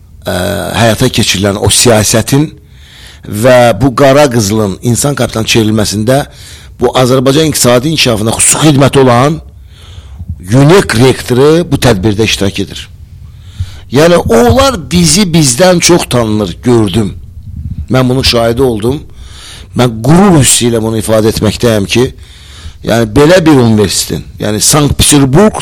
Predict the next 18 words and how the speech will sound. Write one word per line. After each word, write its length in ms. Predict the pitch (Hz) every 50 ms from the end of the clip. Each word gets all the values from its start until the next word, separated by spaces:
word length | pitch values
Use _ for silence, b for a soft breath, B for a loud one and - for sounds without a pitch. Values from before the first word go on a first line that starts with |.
| - -
Dövlət 540 | 135 131 127 117 120 139 160 170 160 - 143
İqtisad 320 | 117 - - - 156 139
Universiteti, 580 | 127 117 110 101 104 92 - - - - 82 - - - - - - B B B B B B B B B B
ən 180 | 185 190 202 208 196 185 180 175
məşhur 400 | 170 160 139 - - 151 151 143
universitetlərdən 840 | 135 131 127 127 113 - 117 110 - 117 120 120 113 127 131 131 123
birinin 360 | 113 113 113 113 117 117 110
rektoru, 480 | 101 117 123 117 - - - 87 76 69 - - - - - - - - - - - B B B B B B B B B B B B B B
orada 440 | 127 139 143 143 135 127 175 175 156 -
təqdimat 560 | - 135 131 120 117 131 139 147 147 143 -
etmə 260 | 131 113 - 120 123 117
sırasındakı 720 | - - 104 98 - - 107 107 107 113 110 104 - 101
iclasda 840 | 113 - - - 139 107 - 113 123 117 107 - - - 123 117 104 - - - - - _ B B B B B B B -
bizim 260 | 123 123 123 143 147
forumun 600 | 131 - - 139 127 120 120 113 110 110 107 101 - - - -
fəxri 360 | 120 117 110 - - - 135 123
qonağı, 560 | 107 120 113 113 107 98 87 101 98 82 71 - - B B B B B B B B B B B B B
e, 140 | - 107